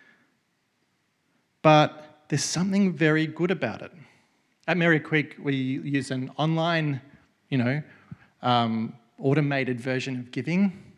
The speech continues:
where you set it up with your bank account, and that's what we prefer. But there are pros and cons of that, isn't there? The cons are that it's out of sight and out of mind. You might have set up a, the transfer of a certain amount of money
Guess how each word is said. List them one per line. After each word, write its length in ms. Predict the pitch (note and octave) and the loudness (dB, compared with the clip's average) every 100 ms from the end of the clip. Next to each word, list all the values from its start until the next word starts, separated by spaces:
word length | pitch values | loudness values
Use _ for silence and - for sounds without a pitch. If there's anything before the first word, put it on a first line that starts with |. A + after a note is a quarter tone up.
| _ | _
where 120 | C#3 | -2
you 120 | A#2+ | -2
set 280 | A#2+ - C#3 | -2 -2 0
it 80 | C3 | 0
up 160 | B2+ C3+ | -2 -4
with 120 | A2+ | -6
your 80 | A#2 | -4
bank 240 | B2 B2 | -4 -6
account, 360 | A#2+ B2 D3 D#3 | -8 -8 -6 -4
and 100 | D#3+ | -4
that's 160 | D#3+ | -4
what 100 | C#3+ | -6
we 120 | C3+ | -8
prefer. 560 | B2+ A#2 - A#2 C3 D3+ - - - - - | -8 -12 -6 -4 -2 -4 -10 -20 -20 -20 -2
But 140 | F#3+ | 4
there 100 | F3+ | 6
are 60 | F3 | 6
pros 320 | E3+ E3 D#3 | 6 4 4
and 120 | D#3 | 2
cons 360 | D#3 F3+ F#3+ F3+ | 0 2 2 2
of 100 | D#3 | -2
that, 180 | A2+ A#2 | -2 -4
isn't 200 | C3 C3 | -4 -4
there? 240 | A2 F#2 | -6 -6
The 80 | - | -6
cons 540 | - - A#3 D4+ C4+ D#3+ | -4 2 4 6 6 6
are 400 | G2 A2 D#3 - - - - - | 4 0 -2 -6 -18 -20 -20 0
that 120 | D#3+ | 4
it's 140 | D#3 - - | 4 2 2
out 180 | D3+ | 4
of 100 | F3 | 4
sight 380 | - - C#3 C3+ | 0 0 2 2
and 100 | C#3 | 0
out 160 | C3+ C3+ | -2 -2
of 120 | A#2 | -4
mind. 540 | C3+ D3+ B2 - A#2+ - - _ _ _ _ _ _ _ _ | -4 -2 -4 -8 -14 -18 -20 _ _ _ _ _ _ _ _
You 100 | - | -2
might 200 | D3 C#3 | 0 2
have 80 | C3 | 0
set 240 | - D3 C3+ | -2 -2 0
up 360 | C3 - - _ - | -2 -8 -20 _ -12
a, 60 | |
the 240 | D3 G3+ D3+ | -12 -6 -4
transfer 800 | - D3 F3 G3 - B2 B2 C#3 - - - _ _ | -2 2 2 0 0 2 4 0 -4 -20 -20 _ _
of 160 | C3+ B2+ | -4 -2
a 40 | C3 | 0
certain 220 | D3+ C3+ | 2 2
amount 180 | C#3 C3+ | 2 2
of 40 | |
money 280 | C3+ C3+ | 2 0